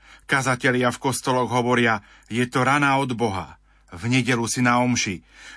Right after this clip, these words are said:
Niekto pribehne z parkoviska a volá: „Zapnite rádio, zapnite rádio.“ A keď kostol počúva malý tranzistor postavený pred mikrofónom, ozýva sa správa: „Dve ženy ležia v nemocnici v našom meste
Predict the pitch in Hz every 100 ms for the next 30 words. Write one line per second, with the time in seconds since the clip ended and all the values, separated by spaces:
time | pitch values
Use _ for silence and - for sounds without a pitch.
0 | 113 127 - 139 113 135 127 127 127 110
1 | - 127 123 127 123 - 131 123 120 123
2 | 117 107 147 143 160 143 151 147 143 131
3 | 135 113 123 123 135 127 131 123 117 107
4 | 110 92 65 _ _ - - - 104 131
5 | - 156 170 185 160 147 151 190 180 139
6 | 131 139 117 131 135 143 147 - 143 123
7 | 131 - 143 139 139 135 127 104 120 139
8 | 135 139 131 127 123 123 117 131 120 120
9 | 120 - 120 113 107 92 - _ _ -
10 | - - 117 127 110 131 139 139 127 113
11 | 123 113 123 131 127 135 123 127 117 120
12 | - 113 117 110 - 127